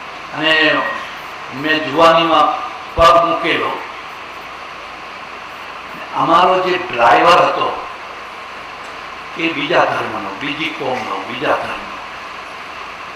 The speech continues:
ખબર નહીં કેમ મારાથી ભૂલ થઈ ગઈ,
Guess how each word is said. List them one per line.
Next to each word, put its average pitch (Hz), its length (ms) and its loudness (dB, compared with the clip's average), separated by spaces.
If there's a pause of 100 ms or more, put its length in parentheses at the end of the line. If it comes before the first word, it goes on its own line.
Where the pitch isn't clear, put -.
(1080)
ખબર 208 300 6
નહીં 185 200 2
કેમ 170 260 4
મારાથી 151 360 4
ભૂલ 135 320 -4 (140)
થઈ - 60 -8
ગઈ, - 200 -10